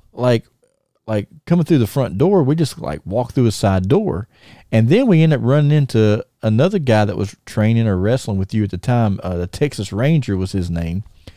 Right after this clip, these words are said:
Um, I don't remember his real name, but y-, you may know who I'm talking about. But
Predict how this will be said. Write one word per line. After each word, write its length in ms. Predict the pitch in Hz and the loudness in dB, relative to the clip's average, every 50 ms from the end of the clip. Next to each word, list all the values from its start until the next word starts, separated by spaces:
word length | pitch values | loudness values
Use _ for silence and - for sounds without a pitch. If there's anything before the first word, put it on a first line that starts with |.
| _ _ _ _ _ _ _ - | _ _ _ _ _ _ _ -4
Um, 440 | 98 101 101 101 98 95 92 87 - - | -2 0 2 2 2 2 0 -2 -4 -6
I 80 | - | -2
don't 180 | 107 127 - - | -2 -2 0 0
remember 300 | 117 120 120 113 107 104 | 0 0 0 2 2 2
his 160 | 101 92 98 | 0 0 2
real 200 | 110 131 127 117 | 2 2 2 2
name, 320 | 104 95 95 92 95 92 | 2 2 2 0 0 -2
but 140 | 82 95 - | -2 -4 -4
y-, 180 | - - 104 101 | -6 -8 -10 -6
you 180 | 101 113 120 113 | -2 0 0 2
may 200 | 104 92 90 87 | 2 2 0 0
know 160 | 87 85 87 | 0 0 0
who 60 | 90 | 0
I'm 80 | 87 87 | -2 -2
talking 340 | - 104 104 131 - - - | -2 -2 -2 -2 -2 -4 -4
about. 320 | 80 85 87 87 82 92 | -4 -2 -4 -4 -4 -4
But 180 | 95 92 - | -4 -6 -6